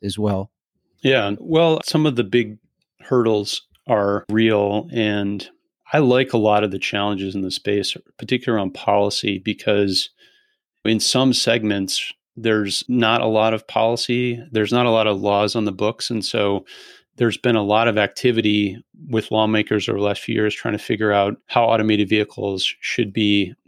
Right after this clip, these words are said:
Speaker 2: considered in these different environments. And I actually think if you're an early stage startup over the last three or four years, it's been an incredible opportunity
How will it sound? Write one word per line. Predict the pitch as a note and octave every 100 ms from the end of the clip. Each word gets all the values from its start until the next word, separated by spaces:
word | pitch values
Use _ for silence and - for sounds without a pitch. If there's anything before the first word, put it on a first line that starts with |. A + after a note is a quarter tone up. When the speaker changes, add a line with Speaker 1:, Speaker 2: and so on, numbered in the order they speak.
| -
Speaker 2:
considered | A#2 - C3 A2+ F#2 F2+
in | B2+ G#2
these | G2 G2
different | - G#2+ A2
environments. | G2 G2+ G2+ G2+ F#2+
And | - G#2+ G2+ _ -
I |
actually | B2 B2+ B2
think | A2 A2 - _
if | A#2+ -
you're | G#2+
an | A2+
early | B2+ B2
stage | - G#2+ F#2+
startup | - A2 G#2+ G2+ G#2
over | G#2
the |
last | G2+ G2+ -
three | A2+
or | G2+
four | - G#2
years, | G#2 G#2 G2+ -
it's | A#2+ -
been | - G#2
an | F#2 F#2+ _ _ _
incredible | A#2+ G#2 A#2+ A#2 A2
opportunity | A2 A#2 - A#2 G2+ G2 F#2